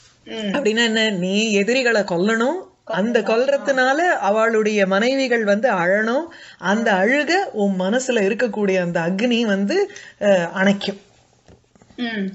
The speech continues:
Speaker 2: ரைட்டா? So அது வந்து ஒரு, ஒரு ஆசீர்வாதமா சொல்றான் அவன். அதாவது ஆஷிஹி, ஒரு,
Speaker 1: ஆ.
Speaker 2: அஹ், பின்னாடி நடக்க போற பலனை சொல்லட்டும், let it happen like this அப்படின்னு.
Speaker 1: ஓகே. ம்.
Speaker 2: ஆ? So தவ சேதசி, உன்னுடைய மனதில்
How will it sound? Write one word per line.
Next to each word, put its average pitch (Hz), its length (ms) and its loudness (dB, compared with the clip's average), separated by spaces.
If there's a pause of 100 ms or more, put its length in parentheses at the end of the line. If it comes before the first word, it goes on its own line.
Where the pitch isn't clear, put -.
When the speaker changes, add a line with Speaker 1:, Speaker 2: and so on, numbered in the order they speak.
(120)
Speaker 2:
ரைட்டா? 208 400 0 (260)
So 415 160 0
அது 240 200 2
வந்து 254 460 2
ஒரு, 196 300 2
ஒரு 185 180 2
ஆசீர்வாதமா 311 560 2
சொல்றான் 247 460 0
அவன். 170 300 -4
அதாவது 262 580 0
ஆஷிஹி, 226 600 -2 (220)
ஒரு, 196 440 2
Speaker 1:
ஆ. - 400 -8
Speaker 2:
அஹ், 190 360 4
பின்னாடி 302 380 2
நடக்க 302 400 2
போற 247 320 0
பலனை 294 400 0
சொல்லட்டும், 202 400 0
let 254 280 0
it 247 60 -6
happen 214 340 0
like 165 220 -2
this - 300 -4
அப்படின்னு. 190 580 2
Speaker 1:
ஓகே. 220 320 -2 (360)
ம். 190 40 -6
Speaker 2:
ஆ? 208 120 2 (360)
So 214 200 2
தவ 214 440 2
சேதசி, 233 880 0
உன்னுடைய 269 600 2
மனதில் 190 600 0